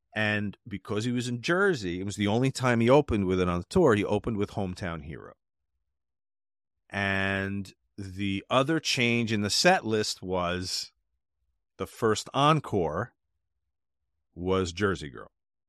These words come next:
And, uh, last song,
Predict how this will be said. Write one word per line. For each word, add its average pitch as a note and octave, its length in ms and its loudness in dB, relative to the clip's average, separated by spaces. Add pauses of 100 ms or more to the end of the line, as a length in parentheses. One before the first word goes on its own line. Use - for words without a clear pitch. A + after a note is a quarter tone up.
(1600)
And, F2 360 -8
uh, F2+ 260 -2 (180)
last A#2 680 -2
song, B2 1000 -4